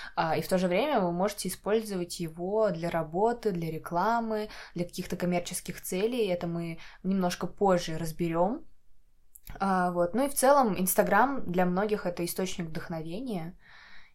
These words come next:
И это на самом деле очень здорово, потому что он, э, с каждым годом, кстати, всё больше и больше развивается. Там появляется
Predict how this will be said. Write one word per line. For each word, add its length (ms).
И 760
это 100
на 60
самом 200
деле 120
очень 140
здорово, 240
потому 220
что 160
он, 200
э, 240
с 80
каждым 300
годом, 200
кстати, 220
всё 180
больше 300
и 20
больше 300
развивается. 640
Там 160
появляется 580